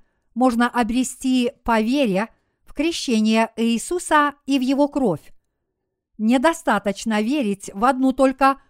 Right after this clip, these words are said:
кровь на кресте. Библия говорит: "Это-то и худо во всем, что делается под солнцем,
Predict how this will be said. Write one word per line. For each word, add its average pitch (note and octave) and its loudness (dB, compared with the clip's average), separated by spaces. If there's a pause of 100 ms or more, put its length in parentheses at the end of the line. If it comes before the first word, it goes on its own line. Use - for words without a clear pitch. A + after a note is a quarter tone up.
(160)
кровь C#4 0
на A#3 -2
кресте. A3 -8 (840)
Библия A#3 2
говорит: A#3+ -2 (1040)
"Это-то A#3+ 0
и C4 2
худо B3 0
во A3 2
всем, A3+ -4 (340)
что B3 4
делается B3+ 0
под C4 -2
солнцем, A#3 -2